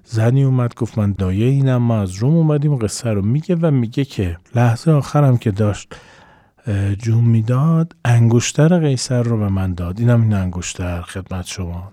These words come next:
نگاه می‌کنم، می‌بینم بله، همه چی به هم جور در میاد و این آقا پسر قیصره.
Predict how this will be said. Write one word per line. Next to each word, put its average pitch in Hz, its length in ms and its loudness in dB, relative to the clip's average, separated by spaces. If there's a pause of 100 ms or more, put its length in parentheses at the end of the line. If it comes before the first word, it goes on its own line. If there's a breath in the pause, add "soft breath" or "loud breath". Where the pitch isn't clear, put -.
نگاه 101 240 0
می‌کنم، 143 320 0
می‌بینم 120 280 -2
بله، 131 420 -2
همه 98 300 -4
چی - 160 -12
به 98 100 -6
هم 98 160 -4
جور 117 260 -4
در 139 200 -2
میاد 143 380 -2
و 147 200 -2
این 120 180 0
آقا 127 640 -2 (640 soft breath)
پسر 131 500 -2
قیصره. 87 680 -8